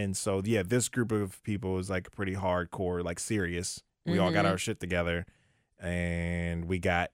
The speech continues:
Speaker 1: I mean, a couple of us have kids, but we, we can figure that part out. It's not
Speaker 2: Yeah.
Speaker 1: like a money thing. Like, it always was a money thing growing up or
Speaker 2: Yeah,
Speaker 1: earlier,
Speaker 2: same,
Speaker 1: like,
Speaker 2: yeah.
Speaker 1: twenties. So, yeah, just trying to figure that out. But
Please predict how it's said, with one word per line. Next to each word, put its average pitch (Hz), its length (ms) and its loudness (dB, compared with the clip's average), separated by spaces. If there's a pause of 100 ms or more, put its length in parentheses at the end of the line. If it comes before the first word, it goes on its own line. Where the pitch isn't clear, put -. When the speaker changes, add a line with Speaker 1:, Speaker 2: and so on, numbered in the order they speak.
Speaker 1:
I 98 60 -8
mean, 92 100 0
a 87 40 -2
couple 123 200 2
of 104 80 0
us 98 80 0
have 90 200 -2
kids, 104 280 0
but 87 140 -4
we, 98 240 -2 (340)
we 113 100 -2
can 101 100 0
figure 113 240 0
that 104 180 4
part 85 220 2
out. 80 280 2
It's 135 140 0
not 143 160 6
Speaker 2:
Yeah. 120 40 -2
Speaker 1:
like 120 120 2
a 123 60 2
money 117 260 2
thing. 90 180 -8
Like, 87 160 -4
it 110 80 -4
always 123 360 6
was 120 120 0
a 104 60 4
money 127 420 4
thing 110 200 -2
growing 98 300 0
up 87 180 -2 (280)
or 92 160 0
Speaker 2:
Yeah, 107 160 4
Speaker 1:
earlier, 95 260 0
Speaker 2:
same, 165 140 2
Speaker 1:
like, 151 180 0
Speaker 2:
yeah. 156 140 2
Speaker 1:
twenties. - 260 -4 (560)
So, 110 540 0 (540)
yeah, 214 240 8
just 233 160 -4
trying 208 160 4
to 151 40 -2
figure 170 200 4
that 156 160 8
out. 131 320 4 (120)
But 127 280 2